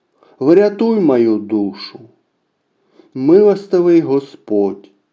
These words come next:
і праведний, милосердний Бог наш.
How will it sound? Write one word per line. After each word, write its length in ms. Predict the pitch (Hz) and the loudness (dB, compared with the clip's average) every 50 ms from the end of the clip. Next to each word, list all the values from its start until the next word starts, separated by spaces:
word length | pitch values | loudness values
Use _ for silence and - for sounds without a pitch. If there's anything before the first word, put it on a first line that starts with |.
| _ _ | _ _
і 120 | - 113 110 | -10 -10 -10
праведний, 1120 | 113 - 113 107 107 104 101 104 113 123 120 110 101 95 98 101 98 98 95 98 104 113 _ _ _ _ _ _ _ _ _ _ _ _ _ _ _ | -8 -8 -6 -4 -4 -2 -2 0 0 0 -2 -2 -6 -8 -10 -14 -18 -18 -20 -20 -20 -20 _ _ _ _ _ _ _ _ _ _ _ _ _ _ _
милосердний 960 | - 127 139 147 165 170 170 170 - 208 214 220 202 202 202 190 185 180 180 | -4 -2 0 2 2 0 0 -2 -2 0 0 0 -2 -2 -2 0 2 2 2
Бог 560 | 151 123 104 104 104 113 117 113 - - - - | 0 -2 -4 -2 0 0 0 -2 -4 -10 -20 -20
наш. 480 | 104 98 101 101 - - - - _ | -20 -20 -20 -20 -20 -20 -20 -20 _